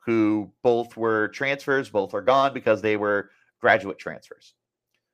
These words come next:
You're replacing four of your five starters from last year. Isaiah Glass is back. Here's hoping that he takes a massive step, step forward. I feel like there's potential there.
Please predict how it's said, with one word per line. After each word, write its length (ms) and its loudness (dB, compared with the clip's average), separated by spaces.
You're 240 -2
replacing 720 -6
four 600 -2
of 160 0
your 120 -2
five 300 4
starters 380 0
from 180 -16
last 320 -16
year. 120 -20
Isaiah 340 2
Glass 360 2
is 80 -12
back. 380 4
Here's 280 -2
hoping 500 2
that 440 2
he 160 -12
takes 340 -4
a 160 -6
massive 560 -2
step, 260 -2
step 300 -4
forward. 240 -12
I 60 0
feel 180 -4
like 140 0
there's 160 -10
potential 480 -8
there. 380 2